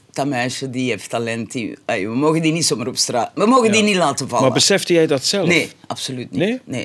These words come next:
Speaker 1: Ik heb
Speaker 2: Hoe
Speaker 1: ook,
Speaker 2: komt
Speaker 1: eh,
Speaker 2: dat? Van waar komt dat?
Speaker 1: ik heb ook
Speaker 2: Dat je
Speaker 1: twee
Speaker 2: zo
Speaker 1: jaar
Speaker 2: onzeker
Speaker 1: enorm geworsteld, hoor, om mijn inhibities en mijn remmingen en mijn verlegenheid te overwinnen in het spelen. Het heeft twee jaar geduurd voor
Speaker 2: Ja.
Speaker 1: ik echt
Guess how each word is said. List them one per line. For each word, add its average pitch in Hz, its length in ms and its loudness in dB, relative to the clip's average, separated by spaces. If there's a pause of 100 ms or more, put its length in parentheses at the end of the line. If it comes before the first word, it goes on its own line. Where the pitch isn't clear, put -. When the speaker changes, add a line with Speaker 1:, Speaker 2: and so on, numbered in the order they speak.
(420)
Speaker 1:
Ik - 60 -2
heb 233 100 4
Speaker 2:
Hoe 208 80 6
Speaker 1:
ook, 190 60 4
Speaker 2:
komt 185 180 6
Speaker 1:
eh, 131 60 8
Speaker 2:
dat? 123 120 2
Van 165 160 2
waar 147 160 2
komt 147 260 0
dat? 101 280 -6
Speaker 1:
ik 190 140 -4
heb 208 100 2
ook 196 120 0
Speaker 2:
Dat 147 100 4
je 214 60 2
Speaker 1:
twee 220 140 8
Speaker 2:
zo 220 80 8
Speaker 1:
jaar 190 100 6
Speaker 2:
onzeker 214 500 6
Speaker 1:
enorm 185 340 -2 (220)
geworsteld, 151 800 -4
hoor, 170 360 -2
om 151 520 -2
mijn 147 400 -2
inhibities 170 880 -2
en 170 140 -4
mijn 151 180 0
remmingen 190 540 -2
en 175 120 -2
mijn 156 240 0
verlegenheid 151 760 0
te - 160 -8
overwinnen 139 640 -4
in 147 160 -2
het 139 140 -4
spelen. 113 380 -4
Het 113 100 -8
heeft - 240 -6
twee 277 240 -2
jaar 214 220 4
geduurd 160 420 -4
voor 160 160 0
Speaker 2:
Ja. 170 60 -2
Speaker 1:
ik - 120 -6
echt - 360 -4